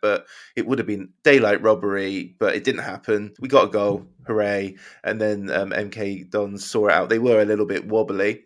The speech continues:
um, but it was good to see, as I said earlier, some of the old faces. Uh, David says, "Outclassed in midfield, moronic fans booing Payne and Kemp when they were subbed." I thought they got, Kemp got really good response. I thought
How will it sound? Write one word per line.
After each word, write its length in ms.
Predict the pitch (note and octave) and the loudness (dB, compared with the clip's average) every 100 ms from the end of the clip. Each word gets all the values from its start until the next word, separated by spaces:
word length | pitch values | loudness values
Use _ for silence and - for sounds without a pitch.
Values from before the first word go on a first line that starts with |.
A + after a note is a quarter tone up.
| - | -6
um, 100 | C#3+ | -2
but 120 | F#3 | 0
it 60 | F#3 | 2
was 140 | F#3+ | 0
good 180 | D#3+ - | 0 -6
to 60 | B2+ | -2
see, 220 | C#3+ C3 | 2 2
as 140 | A#2+ | 0
I 40 | A#2+ | -2
said 200 | B2 A#2+ | 0 4
earlier, 320 | A#2 A2+ A2+ | 4 4 2
some 180 | B2+ A#2 | 0 0
of 60 | |
the 100 | A2 | 2
old 240 | A2+ A2 - | 2 2 0
faces. 600 | A#2+ A2+ A2+ A#2 A2 - - - - - | 0 0 0 -4 -4 -8 -18 -20 -16 -6
Uh, 100 | G#2 | -2
David 260 | G#2 A2+ G#2 | 2 0 0
says, 180 | G#2+ | -2
"Outclassed 480 | A2+ G2+ - G#2+ - | 0 -2 0 -2 -2
in 80 | G2+ | -10
midfield, 500 | G2+ - G#2+ G#2+ G#2 | -10 -4 0 0 0
moronic 480 | G#2 A2 A2 G#2 - | -2 -2 0 -4 -8
fans 520 | - G#2+ G#2 G2+ G2 | -6 -4 -4 -8 -8
booing 400 | - G#2+ G2+ G2 | 0 2 2 -2
Payne 260 | - G#2 G2+ | -4 -2 -4
and 100 | G2 | -6
Kemp 240 | G#2+ F#2+ | -8 -6
when 140 | G2 | -8
they 100 | G2+ | -8
were 120 | G2 G2+ | -8 -6
subbed." 340 | - G#2+ F#2 | -2 -2 -4
I 60 | F#2+ | -10
thought 240 | F#2 F2 | -10 -8
they 80 | F#2 | -6
got, 220 | G2+ F#2 _ - - - _ | -6 -8 _ -20 -20 -20 _
Kemp 300 | - A#2 - | -4 -4 -2
got 220 | A2 G2 - _ _ | -2 -2 -4 _ _
really 220 | G#2+ A2 F#2 | -10 -8 -4
good 240 | A2 G#2+ | -4 -4
response. 320 | G2+ - G2+ | -6 -4 -6
I 60 | G#2 | -4
thought 260 | A2+ - | -4 -4